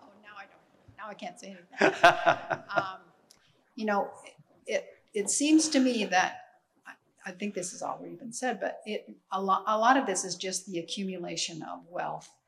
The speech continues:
Speaker 1: and power,
Speaker 2: Mm-hmm.
Speaker 1: the whole story.
Speaker 2: Mm-hmm.
Speaker 1: Um, there's a rape. Uh, that somehow this guy loves this woman, but he, you know, took her forcibly, and,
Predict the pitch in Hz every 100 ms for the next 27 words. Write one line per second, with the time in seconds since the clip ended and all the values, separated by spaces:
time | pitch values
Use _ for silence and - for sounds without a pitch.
0 | _ _ - 185 175 - - 120 120 -
1 | - 104 127 131 202 196 226 214 - -
2 | - - - - - 113 123 - - -
3 | - 190 180 165 269 - _ _ - 185
4 | 202 196 - 202 - - - _ _ _
5 | _ _ - 175 180 - - _ _ _
6 | _ _ _ - - - - 208 208 208
7 | 202 190 185 - - 180 170 165 - -
8 | _ _ - 185 185 185 - 180 - 180
9 | 175 175 170 165 - 190 175 175 175 180
10 | 175 - 190 190 185 180 175 - 175 170
11 | 175 180 262 339